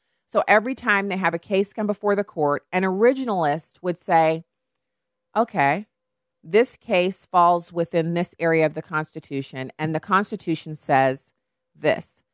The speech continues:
What did the founders intend this to mean?" You've got textualists, which,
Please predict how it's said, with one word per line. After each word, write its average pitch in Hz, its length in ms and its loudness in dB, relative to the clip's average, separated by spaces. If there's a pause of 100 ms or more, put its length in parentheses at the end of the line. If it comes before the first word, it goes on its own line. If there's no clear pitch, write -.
(160)
What 190 320 2
did 170 220 -2
the 175 100 -6
founders 147 800 -4 (1000)
intend 160 800 -2 (120)
this 165 380 0 (260)
to 156 180 -6
mean?" 139 340 -8 (800)
You've 196 160 -2
got - 280 4
textualists, 160 920 -4
which, 185 400 -2